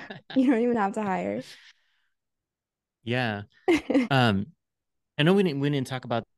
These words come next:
Speaker 1: yet, but I, but, uh, there, there is something that I did wanna touch on, and it, and it does happen where,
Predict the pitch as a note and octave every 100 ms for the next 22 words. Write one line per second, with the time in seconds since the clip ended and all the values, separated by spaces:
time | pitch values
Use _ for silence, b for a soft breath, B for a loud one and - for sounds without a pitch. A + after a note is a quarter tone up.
0 | _ _ _ - A#2 A2 A2 - G#2 G#2+
1 | G#2 - A2+ A2 G#2+ - _ _ B2 A#2+
2 | A#2+ B2+ B2+ C3+ - B2 A#2+ G#2+ G#2 G#2
3 | G#2 G2 G#2 - G#2 G2 G2+ G#2+ G#2 G#2
4 | G#2 - G2+ G#2 G2 G2 - _ A2+ G2+
5 | G2+ G2 G2